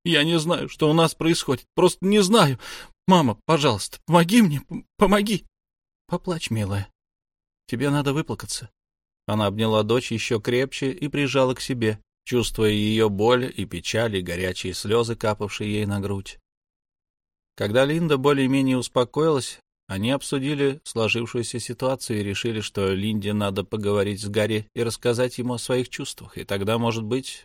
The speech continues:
будем надеяться, он объяснит ей свое поведение,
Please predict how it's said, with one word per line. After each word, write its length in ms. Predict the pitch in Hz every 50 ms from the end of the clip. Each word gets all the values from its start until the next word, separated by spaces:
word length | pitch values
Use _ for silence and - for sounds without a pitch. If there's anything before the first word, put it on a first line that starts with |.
| _ _ _
будем 260 | - 95 92 90 92
надеяться, 560 | 90 85 82 80 98 113 117 - - - 120 - _ - - - - - - - _
он 160 | 147 160 165
объяснит 640 | 160 151 156 160 147 - - 139 147 151 139 -
ей 180 | 107 107 117 120
свое 380 | - - 101 95 95 95 98
поведение, 640 | 92 - 98 95 95 90 87 85 85 87 87 85 90